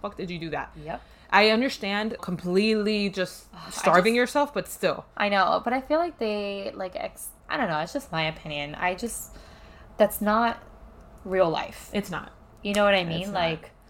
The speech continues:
Speaker 1: And
Speaker 2: when I saw their bodies, like, Kylie Jenner's body
Speaker 1: Oh my God.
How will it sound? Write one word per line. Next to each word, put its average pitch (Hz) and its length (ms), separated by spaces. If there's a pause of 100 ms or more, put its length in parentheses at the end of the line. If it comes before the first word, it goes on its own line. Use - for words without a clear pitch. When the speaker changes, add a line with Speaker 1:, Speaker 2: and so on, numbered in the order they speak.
(300)
Speaker 1:
And 214 140
Speaker 2:
when 214 100
I 285 280
saw 185 680 (420)
their 180 340
bodies, 180 720
like, 175 240
Kylie 175 420
Jenner's 170 460
body 156 520
Speaker 1:
Oh 170 200
my 147 140
God. - 220